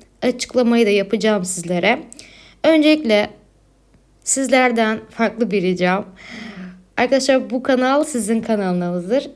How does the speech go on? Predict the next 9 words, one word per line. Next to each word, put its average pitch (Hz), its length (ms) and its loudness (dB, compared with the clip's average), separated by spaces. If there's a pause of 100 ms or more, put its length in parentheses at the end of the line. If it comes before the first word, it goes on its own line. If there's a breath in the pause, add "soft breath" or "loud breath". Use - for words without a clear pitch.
(140)
işçilerin 220 600 -4
kanalıdır. 185 600 -2 (440 loud breath)
Sizler 277 320 2
için 277 200 -2
emek 214 360 -2
veriyoruz, 208 400 0
sizleri 220 400 0
bilgilendirmeye 208 680 0
ve 269 180 -2